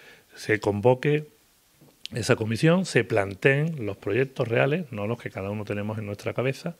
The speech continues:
que son diferentes seguramente, y a partir de ahí podamos, eh, trabajar de una forma seria y coherente. Eh, porque, eh, ya hemos tenido la experiencia en la provincia de Cádiz, iti de Cádiz,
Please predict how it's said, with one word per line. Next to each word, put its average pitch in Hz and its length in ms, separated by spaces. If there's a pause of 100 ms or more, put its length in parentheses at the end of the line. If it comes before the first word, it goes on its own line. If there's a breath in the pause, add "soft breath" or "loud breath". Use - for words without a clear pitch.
(340 loud breath)
que - 100
son 104 200
diferentes 120 500
seguramente, 123 580 (400 loud breath)
y 113 60
a 104 80
partir 98 340
de 95 60
ahí 92 200
podamos, 107 460
eh, 101 200
trabajar 101 400
de 104 60
una 110 100
forma 120 360
seria 120 400
y 151 40
coherente. 117 580 (560 loud breath)
Eh, 95 160
porque, 101 300
eh, 98 720
ya 104 80
hemos 107 200
tenido 113 240
la 123 80
experiencia 107 400
en 101 60
la 101 60
provincia 104 360
de 104 100
Cádiz, 131 400
iti 104 220
de 101 120
Cádiz, 156 380